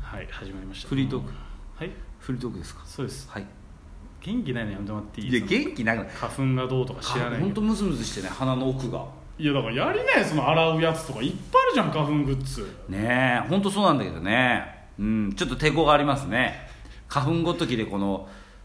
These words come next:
Speaker 2: 屈してられないというか、ちょっとこう。
Speaker 1: 屈されてるよ、随分。随分屈して丸くなって、背中も小さくなって。
Speaker 2: いや、そう。
Speaker 1: 随分負けてるよ。
Speaker 2: いや、そうなんだけど、
Speaker 1: 花粉。
Speaker 2: これね、だから負けたって言ったら終わりなのよ、本当に。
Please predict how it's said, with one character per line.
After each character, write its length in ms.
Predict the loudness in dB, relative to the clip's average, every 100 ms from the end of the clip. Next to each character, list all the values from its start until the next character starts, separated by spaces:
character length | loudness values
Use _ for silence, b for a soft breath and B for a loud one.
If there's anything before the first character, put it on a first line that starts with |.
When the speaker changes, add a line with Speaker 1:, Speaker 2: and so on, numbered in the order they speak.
| B
Speaker 2:
屈 180 | -2 0
し 60 |
て 120 | 4 6
ら 120 | 6
れ 80 | 6
な 100 | 2
い 60 |
と 80 | 0
い 20 |
う 80 | -4
か、 140 | -6
ち 100 | -10
ょ 20 | -12
っ 40 |
と 100 | -12
こ 160 | -10 -4
う。 0 |
Speaker 1:
屈 160 | -2
さ 240 | 0 4 4
れ 100 | 4
て 120 | 2
る 80 | 2
よ、 100 | 2
随 320 | 2 4 4
分。 180 | 2 -6 -10 -16 -20 -20 -20 -20 -20 -20 -14 -10
随 460 | -2 2 4 4
分 240 | 4 2 0
屈 200 | -2 -2
し 240 | 0 2
て 80 | 2
丸 460 | 4 4 2 -4 0
く 100 | 4
な 120 | 2
っ 100 | 0
て、 80 | -4
背 100 | -2
中 220 | -2 -2
も 120 | -4
小 140 | -4 -6 -4 -2
さ 160 | -2
く 80 | 0
な 120 | -2
っ 40 | -2
て。 80 | -6 -8 -12 -18 B B B -10
Speaker 2:
い 60 | -8
や、 60 |
そ 200 | -2 0
う。 40 | 4
Speaker 1:
随 140 | 6
分 180 | 6 6
負 140 | 6
け 80 | 4
て 140 | 2 2
る 80 |
よ。 80 | 2 0 -2
Speaker 2:
い 60 | 0
や、 80 | 4
そ 120 | 8
う 40 |
な 80 | 8
ん 40 |
だ 60 | 8
け 60 | 8
ど、 80 |
Speaker 1:
花 100 | 6
粉。 60 | 8
Speaker 2:
こ 60 | 8
れ 80 |
ね、 160 | 8 8
だ 100 | 8
か 60 | 6
ら 220 | 8 8
負 40 |
け 160 | 8 8
た 100 | 10
っ 20 | 10
て 40 |
言 80 | 8
っ 40 |
た 80 | 6
ら 40 | 6
終 100 | 8
わ 60 |
り 80 | 8
な 80 | 6
の 100 | 2
よ、 80 | 2
本 320 | 2 2 4
当 120 | 4
に。 340 | 4 0 -6